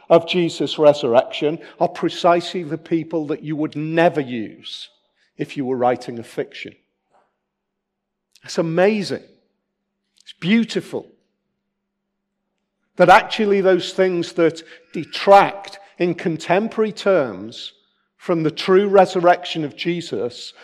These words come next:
are precisely those things that point to the truth of the resurrection of Jesus.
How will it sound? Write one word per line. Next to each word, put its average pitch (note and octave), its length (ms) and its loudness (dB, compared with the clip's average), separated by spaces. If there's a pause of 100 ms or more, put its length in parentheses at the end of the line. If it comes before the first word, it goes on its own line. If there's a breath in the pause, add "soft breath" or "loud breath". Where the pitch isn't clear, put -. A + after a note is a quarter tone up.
(140 loud breath)
are E3 80 4
precisely E3+ 760 2
those D#3+ 320 2
things C#3+ 360 -4
that - 240 -8
point C#3 380 -4
to C3+ 120 -12
the A#2+ 100 -12
truth - 560 -8 (220 soft breath)
of - 160 -4
the - 80 -8
resurrection A#2+ 720 -2
of G#2+ 120 -16
Jesus. - 720 -18